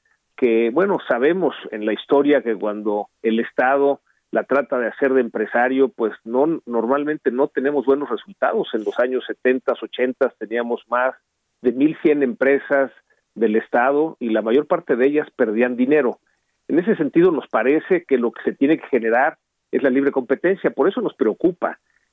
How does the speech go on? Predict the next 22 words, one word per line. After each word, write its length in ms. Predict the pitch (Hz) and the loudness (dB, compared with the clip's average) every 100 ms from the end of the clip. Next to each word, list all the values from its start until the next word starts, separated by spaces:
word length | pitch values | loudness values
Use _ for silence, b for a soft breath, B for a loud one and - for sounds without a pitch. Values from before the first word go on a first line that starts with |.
| _ - | _ 0
que 320 | 135 123 123 | 2 4 2
ante 320 | 135 123 - | 0 -4 -2
la 120 | 127 120 | 0 0
solicitud 520 | 127 117 127 - 160 | -2 -2 -4 2 2
de 60 | |
la 60 | 151 | 2
Secretaría 340 | 120 110 139 | -2 -2 0
de 100 | 143 | 2
Energía, 520 | 139 127 156 139 160 - | 0 0 2 2 2 -4
la, 320 | 117 107 104 - | -6 -4 -4 -6
el 120 | - | -12
Comité 460 | - 110 110 - 127 | -8 -6 -2 0 2
Regulador 600 | 123 107 110 107 123 113 | 2 0 2 4 2 2
de 220 | 110 101 _ | -2 -2 _
Energía, 380 | 113 107 - 127 | -10 -8 0 2
la 140 | 120 | 2
cre, 380 | - 131 143 151 _ _ _ | 0 2 2 2 _ _ _
emita 480 | 123 135 170 - 147 | 0 0 0 0 0
esta 500 | 139 135 - 135 123 | -2 -4 -2 -2 0
norma 520 | 123 147 165 139 175 | 2 2 2 0 0
de 220 | 160 107 - - | -2 -4 -8 -4
poner 400 | 117 131 135 | 0 2 0